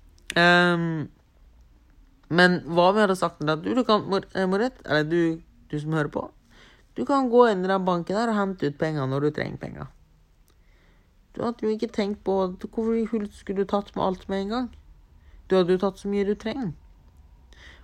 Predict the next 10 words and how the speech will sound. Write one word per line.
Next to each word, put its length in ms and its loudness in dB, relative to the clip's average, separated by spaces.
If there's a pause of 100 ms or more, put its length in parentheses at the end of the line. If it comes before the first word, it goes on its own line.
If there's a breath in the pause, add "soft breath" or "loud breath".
(100 loud breath)
Og 100 -10
sånn 180 -2
er 80 0
det 80 0
med 160 2
mat 360 0
også. 280 -4 (1400 soft breath)
Det 120 0
at 200 -2 (600)
hvis 380 -6